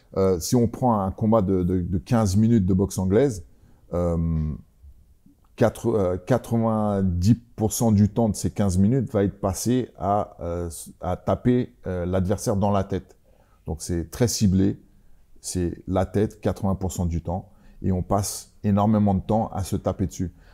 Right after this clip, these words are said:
Alors qu'en M M A, le, la fra-, la zone de frappe, elle est, elle est de la tête aux pieds. Donc on,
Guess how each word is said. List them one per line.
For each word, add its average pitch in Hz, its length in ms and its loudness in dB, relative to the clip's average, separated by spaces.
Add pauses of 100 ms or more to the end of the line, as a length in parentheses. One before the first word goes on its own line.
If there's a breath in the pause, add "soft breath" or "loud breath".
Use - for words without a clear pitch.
(140 soft breath)
Alors 98 180 2
qu'en 107 220 2
M 107 140 4
M 104 100 2
A, 139 340 0 (760)
le, 92 280 2
la 85 220 -2
fra-, - 240 -8
la 98 100 0
zone 110 180 4
de 107 100 6
frappe, 127 300 0
elle 95 120 0
est, 87 400 0
elle 87 160 -4
est 87 60 -2
de 87 80 -2
la 90 100 0
tête - 220 0
aux 92 60 2
pieds. 131 320 -2 (300)
Donc 71 180 -10
on, 80 480 -8